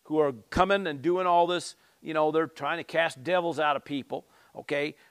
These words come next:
But you see now it says, "Also there were," in other words, there were s-, these seven other sons of Sceva, okay? So my guess is, okay, now hang on, my guess is they're probably a little more local, okay, because obviously they weren't part of this itinerant group.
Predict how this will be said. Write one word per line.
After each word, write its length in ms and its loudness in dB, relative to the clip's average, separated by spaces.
But 140 0
you 100 -4
see 260 -4
now 200 8
it 40 2
says, 240 -2
"Also 480 4
there 200 2
were," 140 4
in 80 -2
other 120 2
words, 180 0
there 80 -2
were 80 -2
s-, 180 -16
these 200 -10
seven 380 2
other 320 -2
sons 580 2
of 140 -4
Sceva, 680 -8
okay? 360 -4
So 120 -10
my 240 4
guess 380 -2
is, 360 -8
okay, 200 -14
now 100 -14
hang 180 -10
on, 260 -4
my 240 6
guess 300 2
is 220 -2
they're 100 -4
probably 400 -2
a 60 0
little 220 -2
more 200 0
local, 560 0
okay, 360 -6
because 320 -2
obviously 340 4
they 160 2
weren't 260 2
part 200 2
of 60 -2
this 160 -6
itinerant 600 -6
group. 360 -4